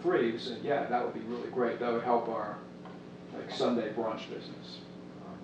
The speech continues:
Zoning and use laws, and I'll, I, I know I've talked for a while, so I'm gonna wrap this up quick, but zoning and use laws. Um, I always thought it'd be interesting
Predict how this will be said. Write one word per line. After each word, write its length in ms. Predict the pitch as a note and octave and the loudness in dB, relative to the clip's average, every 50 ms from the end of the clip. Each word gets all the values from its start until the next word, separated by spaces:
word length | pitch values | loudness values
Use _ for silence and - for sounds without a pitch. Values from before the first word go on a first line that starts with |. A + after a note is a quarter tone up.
| - - - - - - - - - - - - - - - - - - - | -12 -14 -14 -14 -14 -14 -14 -14 -14 -14 -14 -14 -14 -14 -14 -12 -12 -8 0
Zoning 340 | - - - E3+ E3+ F3 F3 | 6 8 10 12 12 12 10
and 80 | E3 D#3+ | 12 12
use 220 | E3 E3 E3 D#3+ | 10 10 10 10
laws, 380 | E3 D#3+ D#3+ D#3+ E3 E3 E3 - | 10 10 12 12 10 10 8 6
and 80 | C#3+ | 6
I'll, 420 | C#3 C3+ C3+ C3+ C#3 D3 D3 - - - | 6 6 8 8 8 8 8 8 6 4
I, 80 | D3 D3+ | 4 6
I 40 | |
know 120 | D#3 D3+ C#3+ | 6 6 6
I've 80 | - | 6
talked 180 | - - C3 B2+ | 6 4 4 6
for 60 | B2+ | 6
a 20 | A#2+ | 6
while, 160 | A#2 A2+ A2+ | 6 6 4
so 60 | A#2 | 4
I'm 60 | B2 B2+ | 4 4
gonna 100 | B2 B2 | 4 6
wrap 220 | B2 A#2+ A#2 A2+ | 6 6 6 6
this 160 | A#2 A#2 - | 2 0 0
up 160 | B2 A2+ - | 0 -2 -2
quick, 220 | - - A2+ - - - | 0 0 0 0 -2 -4
but 160 | - - - - - - - - - - - - - - | -4 -4 -4 -4 -4 -6 -10 -12 -12 -14 -14 -14 -10 2
zoning 260 | - D3+ D#3+ D#3+ E3 D#3+ | 6 8 10 10 10 10
and 120 | D3+ D3 | 10 10
use 180 | D3 D3 C#3 - | 8 8 6 4
laws. 400 | A#2 - - - - - - - | 2 2 0 0 -2 -4 -2 0
Um, 360 | A#2+ A#2 A2+ A2+ A2+ - - - - - - - - - - - - | 4 4 4 4 2 0 -4 -8 -12 -14 -14 -14 -14 -14 -14 -4 4
I 220 | - - C#3+ D3 D3+ | 10 12 12 12 12
always 240 | D3+ D3+ C#3+ - | 12 10 8 8
thought 160 | - D3+ C#3+ C#3 | 8 8 10 10
it'd 120 | C3 B2+ | 10 10
be 80 | B2+ B2+ | 8 6
interesting 360 | B2+ - - C3+ B2+ B2+ | 4 4 2 2 2 2